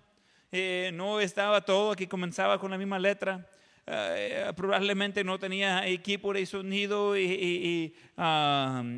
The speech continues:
y un PowerPoint y toda esa cosa.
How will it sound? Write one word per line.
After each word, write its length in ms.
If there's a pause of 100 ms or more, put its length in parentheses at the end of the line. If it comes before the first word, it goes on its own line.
(100)
y 800
un 120
PowerPoint 720
y 60
toda 200
esa 160
cosa. 400